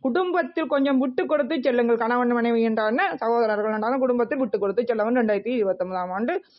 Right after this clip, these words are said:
பிரச்சனைகளை எதிர்நோக்குவீர்கள். அடுத்தது ரெண்டாயிரத்தி முப்பதாம் ஆண்டு நல்ல பலன்கள் வரும். தொடர்ந்து பார்க்கலாம். சப்ஸ்கிரைப் கிளிக் பண்ணுங்கள். ரிஷபராசி அன்பர்களே, இது வசிரஜி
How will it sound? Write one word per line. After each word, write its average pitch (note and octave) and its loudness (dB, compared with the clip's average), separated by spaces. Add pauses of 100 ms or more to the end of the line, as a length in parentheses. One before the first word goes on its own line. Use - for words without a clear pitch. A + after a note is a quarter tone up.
(160)
பிரச்சனைகளை G#3+ 2
எதிர்நோக்குவீர்கள். F#3 -4 (240)
அடுத்தது A#3 2
ரெண்டாயிரத்தி G#3+ -2 (340)
முப்பதாம் A#3+ 0
ஆண்டு F#3+ 0 (880)
நல்ல B3+ 2
பலன்கள் G#3+ 0
வரும். A3 2 (880)
தொடர்ந்து D#4 2
பார்க்கலாம். B3+ 2
சப்ஸ்கிரைப் A3+ -2
கிளிக் A#3+ -2
பண்ணுங்கள். C#4+ 2 (360)
ரிஷபராசி E4 0 (100)
அன்பர்களே, G#3+ 2 (300)
இது C4 0
வசிரஜி D#4+ 0